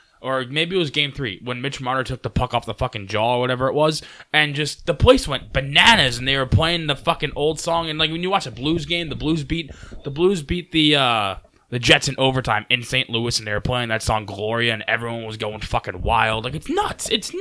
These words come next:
nuts, dude. And I've had, I've had the opportunity of being at my fair share of N H L playoff games, and I can attest that it's an insane atmosphere.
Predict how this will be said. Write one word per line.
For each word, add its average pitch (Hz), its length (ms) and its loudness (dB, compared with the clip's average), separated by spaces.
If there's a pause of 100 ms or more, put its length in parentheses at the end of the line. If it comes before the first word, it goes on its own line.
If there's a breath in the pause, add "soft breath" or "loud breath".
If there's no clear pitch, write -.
(140)
nuts, - 220 -10
dude. 95 280 -12 (420 loud breath)
And 196 100 4
I've 311 180 6
had, 320 240 4
I've 262 200 6
had 277 180 4
the 202 140 4
opportunity 190 460 -2
of 107 160 -2
being 151 320 0
at - 160 -4
my 120 160 4
fair 135 280 2
share 131 220 2
of 104 180 -6
N 110 120 0
H 117 180 0
L 113 120 0
playoff 110 340 -2
games, 127 260 -4
and 113 80 -4
I 127 120 2
can 127 200 -6
attest 101 320 -6
that 98 180 -8
it's - 320 -10 (300)
an 117 80 -6
insane 98 540 -2
atmosphere. 90 520 -12